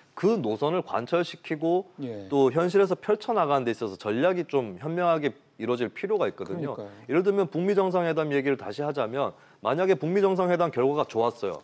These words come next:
Speaker 1: 막 비핵화 선언 나옵니다. 이러면 자유한국당이 우리가 무조건적인 대화가 아니라 비핵화를 굉장히 압박을 넣어서 우리도 큰 역할을 했다라고 자연스럽게 얹어가는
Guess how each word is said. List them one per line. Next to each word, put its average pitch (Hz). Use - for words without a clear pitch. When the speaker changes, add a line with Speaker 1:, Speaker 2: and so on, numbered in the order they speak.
Speaker 1:
막 101
비핵화 175
선언 151
나옵니다. 110
이러면 175
자유한국당이 135
우리가 160
무조건적인 180
대화가 131
아니라 113
비핵화를 175
굉장히 202
압박을 156
넣어서 104
우리도 156
큰 214
역할을 165
했다라고 131
자연스럽게 208
얹어가는 151